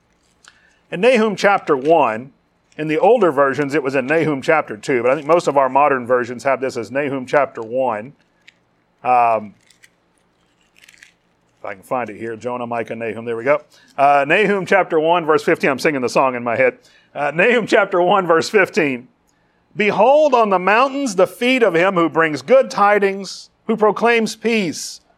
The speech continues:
O Judah, keep your appointed feast, perform your vows,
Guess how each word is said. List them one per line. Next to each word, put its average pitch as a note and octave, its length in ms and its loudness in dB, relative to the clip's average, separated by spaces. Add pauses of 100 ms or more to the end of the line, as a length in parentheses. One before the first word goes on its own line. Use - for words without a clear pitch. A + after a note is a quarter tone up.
(180)
O F3 200 4
Judah, F#3 340 0
keep A3 260 -4
your F3+ 140 2
appointed F3 460 0
feast, G#3 360 -2
perform G3+ 420 0
your F#3+ 120 4
vows, F3+ 520 2